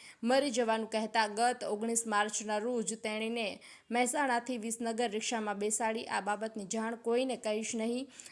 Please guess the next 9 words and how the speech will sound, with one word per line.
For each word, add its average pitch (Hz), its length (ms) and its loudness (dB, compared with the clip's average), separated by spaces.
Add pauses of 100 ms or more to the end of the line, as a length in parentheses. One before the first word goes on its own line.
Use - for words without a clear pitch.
અને 226 180 2
કહીશ 254 500 4
તો 262 120 -2
જાનથી 233 380 4
મારી 214 260 2
નાખવાની," 226 440 0
ધમકી 226 320 0
આપી 202 240 2
હતી. 214 300 -6